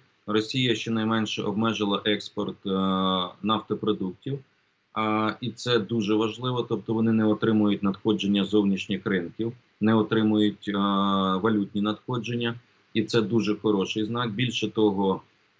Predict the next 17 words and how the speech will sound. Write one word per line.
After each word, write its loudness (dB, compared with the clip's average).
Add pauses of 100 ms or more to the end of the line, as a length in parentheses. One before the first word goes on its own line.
а, 0 (100)
дещо -2
навіть 0
є 2
зростання -2
цін -4 (840)
в -4
мережах 0
окремих -4
заправок -6
того -4
ж -8
«Лукойлу» -2 (380)
на 2
російському -2
ринку. 0
І -2